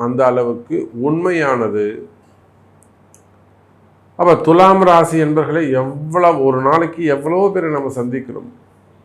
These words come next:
அப்ப ஒவ்வொருத்தருக்கும் ஒவ்வொரு மாதிரியான பிரச்சனைகள் இருக்கும். கடன் பிரச்சனைகள் இருக்கும், ஏமாந்துட்டு வந்து நிப்பாங்க. பெரிய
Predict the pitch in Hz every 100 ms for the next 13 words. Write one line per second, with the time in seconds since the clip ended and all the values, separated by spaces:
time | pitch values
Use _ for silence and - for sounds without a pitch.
0 | _ _ _ _ _ _ _ _ _ _
1 | _ _ _ _ _ _ 139 143 127 139
2 | 156 160 190 185 156 185 165 202 202 175
3 | 151 156 180 185 175 175 165 160 156 160
4 | 156 147 156 165 170 151 143 131 123 -
5 | 107 117 117 123 120 117 113 113 110 110
6 | 104 101 104 104 101 107 131 143 135 120
7 | 113 110 104 104 101 104 104 85 - -
8 | _ _ _ _ _ _ _ _ _ _
9 | _ _ _ _ _ _ _ _ _ -
10 | 151